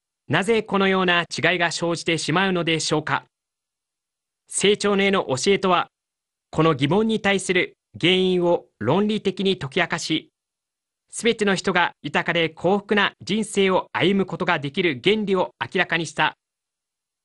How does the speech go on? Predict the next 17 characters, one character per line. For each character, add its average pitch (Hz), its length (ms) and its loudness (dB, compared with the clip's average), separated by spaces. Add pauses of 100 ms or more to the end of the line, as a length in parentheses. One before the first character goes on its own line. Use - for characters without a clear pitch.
(120)
光 202 220 0
明 214 160 0
思 208 80 2
想 214 280 0
の 196 120 0
哲 139 260 -6
学 151 160 -2
で 135 140 -4
す。 - 240 -14 (1200)
そ - 200 0
の 214 120 2
根 214 140 2
本 208 200 0
思 208 60 2
想 196 220 0
と 185 120 -2
は、 175 200 2